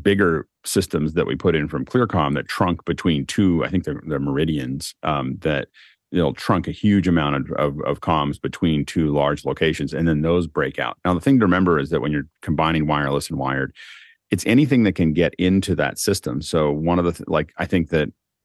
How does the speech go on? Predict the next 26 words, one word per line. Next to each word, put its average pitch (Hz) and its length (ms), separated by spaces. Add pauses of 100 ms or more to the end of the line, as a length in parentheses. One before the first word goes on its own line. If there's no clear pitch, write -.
(140)
you 95 80
know, 80 80
Hollyland 82 580
may 76 220
actually 73 340
make 73 200
one 76 180
that 73 120
you 76 100
can 73 200
tie 76 260
into 73 320
their, 78 200
into 85 280
their 85 140
system. 95 400
But 80 240 (320)
so - 120
Hollyland 87 720
is 73 60
a 78 60
much 82 240
less - 160
expensive - 400
wireless 78 480
system, - 420